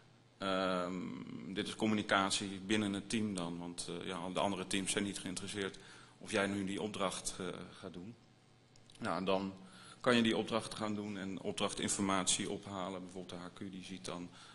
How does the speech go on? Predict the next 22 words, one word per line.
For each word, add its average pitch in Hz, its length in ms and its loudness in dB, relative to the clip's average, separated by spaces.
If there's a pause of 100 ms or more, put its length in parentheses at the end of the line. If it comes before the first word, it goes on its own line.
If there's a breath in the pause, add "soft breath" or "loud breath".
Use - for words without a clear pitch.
wat 104 160 4
de 113 60 2
opdracht 107 420 4
is. - 380 2 (1900 loud breath)
Eh, 110 580 8
oh 143 80 8
ja, 123 120 10
wat 107 160 4
betreft 120 320 0
de 110 80 -2
video. 123 680 0 (960)
Want 113 180 4
die 113 120 2
videofoon, 104 640 6
die 123 140 0
heeft 120 260 0
geen, 104 580 2
eh, 95 460 4
zeg 95 200 -2
maar 95 160 -4
online, 110 580 2
echte 107 480 -2